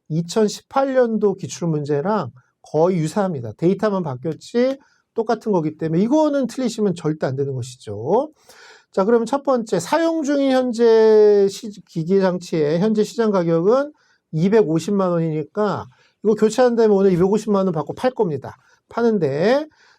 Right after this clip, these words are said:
자, 이거 오 년 전에 오백만 원 주고 구입을 했고요. 자, 그리고 내용운수는 십 년이에요. 십 년이에요. 그러면 십 년 중에 오 년 썼으니까 오 년 남은 겁니다. 그럼 장부 가치는 절반만 남아있어야 되니까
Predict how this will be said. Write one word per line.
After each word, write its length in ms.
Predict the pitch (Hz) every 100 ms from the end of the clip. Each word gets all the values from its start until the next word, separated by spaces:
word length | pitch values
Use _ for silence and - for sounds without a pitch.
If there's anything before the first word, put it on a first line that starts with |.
| -
자, 100 | 202
이거 140 | 214
오 200 | 196 185
년 180 | 233 254
전에 220 | 240 220
오백만 580 | 170 147 185 277 277 247
원 100 | 226
주고 220 | 175 160
구입을 360 | - 151 139 165
했고요. 720 | 180 139 123 127 170 254 294 _ _ _ -
자, 140 | - 180
그리고 240 | 196 190
내용운수는 720 | 170 196 247 254 233 240 220
십 240 | 220 - 330
년이에요. 300 | 302 196 123
십 180 | - 196
년이에요. 320 | 165 131 123
그러면 280 | 196 208 202 202 _ _
십 240 | - -
년 300 | 311 311 302
중에 280 | 269 262 254
오 240 | 233 165 185
년 160 | 247
썼으니까 960 | 240 214 214 202 185 180 220 220 135 117 _ _ _ -
오 180 | 156 226
년 140 | 269
남은 220 | 202 160
겁니다. 680 | 165 175 165 139 170 240 302 - _ _
그럼 160 | - 190
장부 320 | - 175 214
가치는 800 | 240 233 - 220 214 208 196 185
절반만 440 | - 175 233 226
남아있어야 420 | 185 160 160 -
되니까 640 | 151 143 147 - 202 139